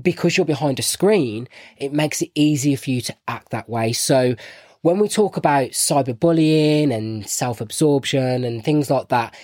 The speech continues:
just remember that when people are behind a screen and they're not in front of people, people will act differently. And that's why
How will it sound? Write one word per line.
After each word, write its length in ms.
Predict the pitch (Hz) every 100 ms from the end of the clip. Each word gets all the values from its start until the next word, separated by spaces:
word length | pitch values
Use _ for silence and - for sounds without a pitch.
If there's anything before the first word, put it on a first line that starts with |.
| - -
just 240 | 202 196
remember 480 | 214 196 175 165 123
that 300 | 117 135 113 _ _ _ -
when 400 | 143 175 190 180
people 320 | - 190 175
are 60 | 156
behind 480 | 165 - 156 156 139
a 20 |
screen 640 | - - 151 151 147 139 -
and 280 | 123 120 123
they're 80 | 127
not 180 | 143 135
in 80 |
front 220 | 127 151 120
of 80 |
people, 400 | - 127 117 123 -
people 320 | 139 170 170
will 200 | 165 143 -
act 220 | - -
differently. 420 | 127 - - 110
And 160 | 113 131
that's 320 | 160 - - -
why 800 | 135 135 147 156 113 107 113 -